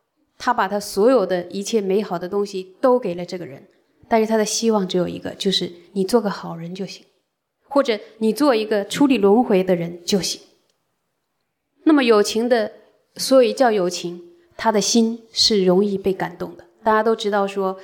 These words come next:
从我们现在了解的鸟、狼，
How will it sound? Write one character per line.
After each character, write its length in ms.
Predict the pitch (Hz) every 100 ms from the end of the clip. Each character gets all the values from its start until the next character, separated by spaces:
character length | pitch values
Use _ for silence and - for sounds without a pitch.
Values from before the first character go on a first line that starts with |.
| - - -
从 400 | - 208 220 247
我 140 | 220
们 120 | 196
现 160 | 202 240
在 120 | 220
了 180 | 196 196
解 140 | 202 175
的 320 | 180 180 -
鸟、 500 | 196 185 175 180 - - _ _ _ -
狼， 340 | 185 196